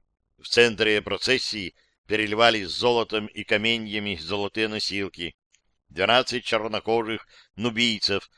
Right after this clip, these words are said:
осторожно переставляли мускулистые ноги, боясь лишний раз вздохнуть, чтобы ненароком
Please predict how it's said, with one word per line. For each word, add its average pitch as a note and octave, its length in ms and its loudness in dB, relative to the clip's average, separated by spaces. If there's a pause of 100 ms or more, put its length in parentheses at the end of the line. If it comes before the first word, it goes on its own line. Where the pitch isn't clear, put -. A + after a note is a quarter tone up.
(140)
осторожно A2+ 760 0
переставляли A2 640 2
мускулистые G#2 640 -4
ноги, G2+ 380 -4 (360)
боясь C#3+ 420 4
лишний B2 440 -2
раз B2+ 180 2
вздохнуть, G#2 840 -4 (280)
чтобы A2+ 220 0
ненароком A2+ 680 0